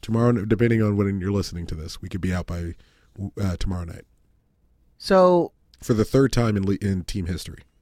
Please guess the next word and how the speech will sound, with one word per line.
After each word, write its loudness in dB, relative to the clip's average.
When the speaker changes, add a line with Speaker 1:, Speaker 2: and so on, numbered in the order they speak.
Speaker 1:
Third. -10